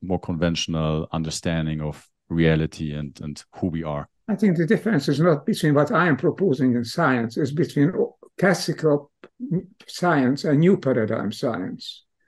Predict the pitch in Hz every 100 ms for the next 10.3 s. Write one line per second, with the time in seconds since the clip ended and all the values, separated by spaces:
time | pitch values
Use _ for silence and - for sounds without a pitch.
0 | _ _ _ _ _ 180 156 156 - 143
1 | 131 139 135 139 156 151 139 131 135 131
2 | 123 143 139 131 120 113 160 143 147 131
3 | 123 147 160 - - - 143 135 - _
4 | _ _ - 175 156 180 127 - - -
5 | - 165 143 - 156 135 - 113 127 -
6 | - _ _ _ - 135 135 139 - 135
7 | - 131 131 - 160 135 131 139 143 127
8 | 131 131 - _ _ _ - 180 151 139
9 | 156 139 135 131 - 147 131 127 123 147
10 | 135 -